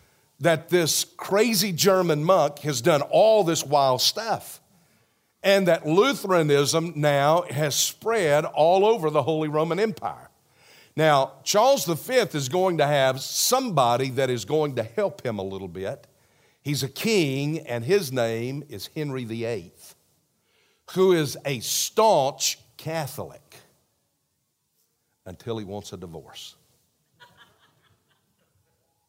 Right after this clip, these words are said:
And that's gonna change. But for the meantime, this is what Charles the Fifth is going to do. He's going to call for another diet. And he calls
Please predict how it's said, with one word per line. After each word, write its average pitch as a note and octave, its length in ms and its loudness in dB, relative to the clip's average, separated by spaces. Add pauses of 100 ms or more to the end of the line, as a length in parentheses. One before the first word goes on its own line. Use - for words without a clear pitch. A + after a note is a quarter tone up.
(560)
And C3 160 -6
that's E3 160 0
gonna A#2+ 220 -6
change. E3 560 -12 (1120)
But D#3+ 220 2
for E3+ 120 2
the D#3 100 2
meantime, E3 960 2 (360)
this D#3+ 200 0
is C3 120 -6
what C#3+ 180 -4
Charles C3+ 360 0
the B2 100 -8
Fifth D3 300 -4
is A2+ 120 -8
going C3+ 260 -2
to B2+ 60 -4
do. B2 320 -2 (300)
He's F#3 260 0
going F#3+ 300 2
to D3 80 -2
call G3 460 2
for C#3+ 760 0
another C3 720 -2 (220)
diet. A#2+ 580 -4 (540)
And F3 140 2
he D3+ 80 0
calls F3+ 640 0